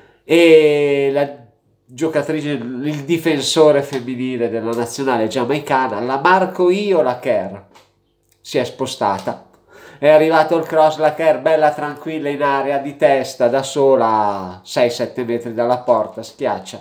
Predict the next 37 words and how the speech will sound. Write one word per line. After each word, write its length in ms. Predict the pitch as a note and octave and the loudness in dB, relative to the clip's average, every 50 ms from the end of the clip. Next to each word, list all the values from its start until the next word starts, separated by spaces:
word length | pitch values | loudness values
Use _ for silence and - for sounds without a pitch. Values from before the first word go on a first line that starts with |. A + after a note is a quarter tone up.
| - _ _ | -20 _ _
gol, 380 | - G#2+ G2 F#2+ F#2+ F#2 - - - | -4 -4 -4 -4 -4 -8 -12 -16 -10
due 240 | B2 C#3+ D3+ C3+ A#2 | -4 -2 0 2 0
a 100 | G#2 - | 0 -2
zero. 520 | A2 G2+ E2+ F#2 F#2+ G2 F#2+ - _ _ _ - _ _ _ _ _ _ _ _ _ _ _ _ _ _ _ _ | -6 -8 -6 -6 -8 -10 -10 -14 _ _ _ -20 _ _ _ _ _ _ _ _ _ _ _ _ _ _ _ _
Vabbè. 440 | - F3+ F3 D#3 C3+ C3+ C#3 C3+ C#3 - - _ _ _ _ _ _ _ _ _ _ _ _ _ _ _ _ _ _ _ _ _ _ _ _ _ _ _ _ - _ _ - - - - - - _ _ _ | 0 2 4 4 6 4 2 2 -2 -6 -16 _ _ _ _ _ _ _ _ _ _ _ _ _ _ _ _ _ _ _ _ _ _ _ _ _ _ _ _ -20 _ _ -20 -20 -20 -20 -20 -20 _ _ _
Nella 360 | - C#3+ F#3+ F#3+ F3 E3+ F3 | 2 4 4 6 6 6 6
ripresa 680 | F#3 G3+ G#3+ - - C#3+ C#3+ C3+ C3+ C3 - E3+ D#3 D3 | 6 6 4 4 2 0 0 0 -2 -2 -2 -2 -2 -2
poi 260 | - A#2+ A#2 A#2 A#2 | 0 -2 -2 -2 -2
ci 140 | - - A#2 | -6 -10 -12
sono 180 | - - A#2+ | -12 -12 -12
state... 760 | - - B2 G#2 - - - A2 G#2 G#2 G2+ G2 F#2+ F#2+ F#2+ A2+ | -10 -8 -6 -6 -6 -6 -8 -6 -6 -6 -6 -6 -6 -6 -4 -2
No, 220 | C3 B2+ A#2+ A#2+ | -2 -2 -2 0
poi 160 | - D#3 D#3 | 0 0 0
è 100 | D3+ E3 | 2 2
arrivato 440 | D3 B2 A2+ A2+ A2+ A#2 A2 - A#2+ | 2 2 2 0 -2 -2 -2 -2 -4
anche 180 | A2+ A2 - A2+ | -4 -4 -6 -10
il 80 | F#2+ | -8
terzo 400 | - A2+ G#2+ G#2+ - - A#2+ A2+ | -6 -6 -6 -6 -6 -8 -8 -6
gol. 320 | A2 G#2 G2 F#2+ F2+ F2+ - - _ _ | -6 -6 -6 -8 -10 -12 -16 -20 _ _
Sì, 320 | _ _ - - B2 G#2 - | _ _ -12 -10 -8 -8 -8
sì, 160 | - - G2 | -10 -12 -14
sì, 160 | - - - | -14 -16 -10
terzo, 460 | - A#2 A2+ - - - A#2+ G#2+ F#2+ | -6 -6 -6 -4 -6 -8 -8 -8 -8
poi 160 | - - B2+ G#2+ | -4 -2 -2 -2
il 80 | - | 0
terzo 360 | - B2+ B2 B2 - - B2+ | 0 -2 -2 -2 -2 -4 -2
gol 220 | G#2+ A2+ B2+ B2+ B2+ | 2 4 4 4 4
è 60 | A#2+ | 2
stato 300 | B2 - B2+ G#2+ - A#2 | 0 -4 -6 -8 -6 -8
ancora 420 | G#2+ G#2 G#2 - B2 A#2 G#2 G#2 | -10 -10 -8 -6 -4 -4 -4 -4
più 160 | G2+ - C#3 B2 | -6 -8 -10 -8
di... 100 | B2 C3+ | -6 -4
Ma 140 | E3+ F3+ | -4 -4
prima 320 | F3+ - E3 E3 D#3+ C3+ B2 | -4 -4 -6 -4 -2 -2 -2
del 200 | A2 A#2+ A#2+ G#2+ | -2 -2 -4 -4
terzo 360 | - C3 B2 A#2+ - - F3 | -2 0 0 0 0 -2 -2
gol 420 | C#3+ B2 A2 G2+ F#2+ G2+ G#2 - | 0 2 2 2 0 -2 -6 -10